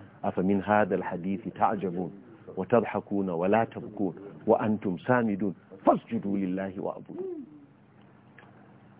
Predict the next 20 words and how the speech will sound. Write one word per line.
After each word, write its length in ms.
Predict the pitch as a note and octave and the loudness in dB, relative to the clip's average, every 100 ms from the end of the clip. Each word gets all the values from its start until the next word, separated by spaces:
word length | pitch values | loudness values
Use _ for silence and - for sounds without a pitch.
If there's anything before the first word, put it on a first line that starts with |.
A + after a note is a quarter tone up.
| - - | -6 4
Saboda 240 | C3+ B2 | 6 8
haka 240 | B2+ C#3+ C3 | 4 0 0
wannan 480 | C3 G3 G#3 F#3 D3 | 4 6 4 4 2
yadda 280 | D3+ D3 B2+ - | 2 0 -4 -2
surar 240 | C3+ B2+ - | 0 -2 0
take, 300 | B2 - F#2+ - _ - - - | -2 -2 -8 -10 _ -20 -10 2
ai 140 | F#3 | 2
kwarjininta 800 | F3+ C#3+ G#2+ C#3+ D#3 D#3+ D3+ G#2+ - - - - - - | 4 2 4 4 4 2 0 -8 -12 -20 -20 -20 -20 -6
da 200 | G#2+ - | -2 0
abin 300 | F#2+ B3 - | 4 4 4
da 80 | |
ta 140 | - D#3+ | 2 0
kunsa 360 | C#3+ A2+ G#2 | 0 -2 -2
na 140 | G2+ G2+ | -2 0
rako-, 340 | G#2 - A#2 | -2 -2 -6
na 140 | G#2+ G2+ | -2 2
narko 420 | G#2+ G#2+ A2+ G2+ - - | 2 2 0 -4 -6 0
shine 240 | A3 G3 D#3 | 4 6 4
zai 140 | D#3 - | 2 4
sa 180 | C#3 | 2